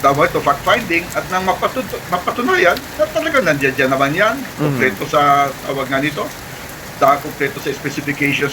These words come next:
Speaker 1: ng pagkagawa at, uh, hin-, nakakatugma doon sa pangangailangan. Kasi sa totoo lang, I have to admit, for example, no, gawin na natin example yung bayan ni, uh, Governor Trins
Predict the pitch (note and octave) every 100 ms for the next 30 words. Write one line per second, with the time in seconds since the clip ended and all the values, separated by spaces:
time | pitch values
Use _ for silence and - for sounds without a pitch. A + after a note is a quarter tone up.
0 | D3 B2+ C3 - C3+ C3 D3 - - D3
1 | - C#3+ C#3 C3 D3 D#3 - - - -
2 | - D3+ E3 E3+ E3+ F3 D3+ F#3+ F3+ D#3+
3 | D#3+ D#3 D#3 D3 D3 C#3+ C#3 B2+ B2+ C#3
4 | B2+ - - - G3 G3 F3 G3+ G#3+ G3
5 | G3+ E3 C#3 - - D3+ D#3+ D3 D#3+ C3
6 | C#3 A#2+ - D#3+ D#3 F#3 - C3+ B2+ C3
7 | - - - - F3 F3+ F3 D#3+ D#3 E3+
8 | D3+ E3 D#3 C#3+ C3+ C#3+ D3+ D3 D3 C#3
9 | B2 - - - - - C3 C3+ D#3 D3
10 | C#3 C3+ - D3+